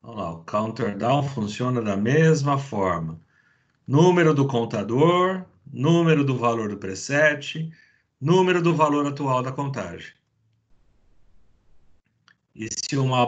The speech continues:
bola dividida definir entre mandar ligar a saída e mandar desligar a saída, sempre manter desligar também continua sendo prioritário.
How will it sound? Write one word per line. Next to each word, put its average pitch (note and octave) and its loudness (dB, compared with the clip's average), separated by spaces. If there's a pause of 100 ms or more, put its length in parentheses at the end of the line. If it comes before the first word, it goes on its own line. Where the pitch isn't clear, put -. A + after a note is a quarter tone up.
bola F#3 4
dividida E3 0
definir B2 -4 (760)
entre A2+ -6
mandar A#2+ 2
ligar D#3+ 2
a B2 0
saída G#2+ -4
e G#2 -6
mandar A2 -2
desligar G#2 -4
a F2+ -10
saída, G2+ -8 (340)
sempre C3 -6
manter C3+ 0
desligar A#2+ -4
também G#2+ -2
continua A2 -8
sendo G#2 -8
prioritário. G2 -8